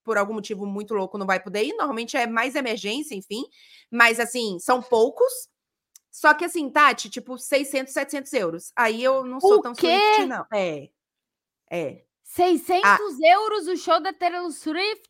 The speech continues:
Speaker 1: É, na revenda, né?
Speaker 2: Ah, na
Speaker 1: A re-,
Speaker 2: revenda,
Speaker 1: na
Speaker 2: tá.
Speaker 1: revenda.
Speaker 2: Mas quanto é que
Speaker 1: Os, os
Speaker 2: custa no normal?
Speaker 1: os principais, pelo que eu vi, começou com por volta aí de oitenta, noventa euros.
Speaker 2: É, aqui é me-,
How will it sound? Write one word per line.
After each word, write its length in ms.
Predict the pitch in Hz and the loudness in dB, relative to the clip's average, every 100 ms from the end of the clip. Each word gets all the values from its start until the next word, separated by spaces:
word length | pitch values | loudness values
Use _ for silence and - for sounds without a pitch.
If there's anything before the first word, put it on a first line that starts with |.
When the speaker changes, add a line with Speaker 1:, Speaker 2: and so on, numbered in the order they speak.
| - | 4
Speaker 1:
É, 300 | 240 190 - | 6 4 2
na 200 | 240 247 | 4 6
revenda, 580 | 349 349 240 190 160 170 | 8 6 4 -2 -4 -2
né? 260 | 214 330 - _ _ 285 | 2 2 0 _ _ 8
Speaker 2:
Ah, 180 | 302 | 8
na 100 | 233 214 | 8 6
Speaker 1:
A 20 | |
re-, 180 | 262 277 | 6 2
Speaker 2:
revenda, 500 | 285 294 277 262 208 | -4 -8 -8 -8 0
Speaker 1:
na 140 | 233 233 | 4 6
Speaker 2:
tá. 60 | |
Speaker 1:
revenda. 400 | 311 262 196 151 | 6 4 -2 2
Speaker 2:
Mas 140 | 339 - | 0 2
quanto 180 | 523 | 0
é 40 | 320 | 0
que 20 | |
Speaker 1:
Os, 140 | 381 - | 0 0
os 20 | |
Speaker 2:
custa 320 | - 359 320 | 0 0 0
no 140 | 277 269 | -2 -2
normal? 640 | 247 233 214 180 160 165 _ _ - | -4 -4 -4 -4 -6 -12 _ _ -2
Speaker 1:
os 220 | 330 320 | -2 -2
principais, 640 | - 440 - - 247 247 | -4 -4 -4 -2 -2 -2
pelo 300 | - 269 330 | 0 0 0
que 100 | - | 0
eu 80 | 240 | -2
vi, 500 | 202 202 277 285 180 - | -2 -6 -4 -4 -4 -4
começou 640 | 247 262 262 247 269 311 | -2 -2 0 2 4 2
com 800 | 311 277 294 311 330 330 311 294 | -2 -4 -4 -6 -6 -6 -6 -4
por 120 | 302 262 | -2 2
volta 260 | 285 294 | 0 0
aí 160 | 285 285 | -4 -4
de 220 | 277 285 | -4 -2
oitenta, 680 | 285 - 240 247 269 302 320 | -2 -2 -4 -4 -4 -2 -2
noventa 400 | 302 285 311 302 | -2 -4 -4 -4
euros. 640 | 185 131 - - - - _ _ _ _ _ _ _ | -6 -8 -16 -20 -20 -20 _ _ _ _ _ _ _
Speaker 2:
É, 220 | 247 233 - | 2 2 2
aqui 260 | 233 254 254 | -4 -4 -4
é 140 | 220 | -2
me-, 260 | 240 226 | -2 -4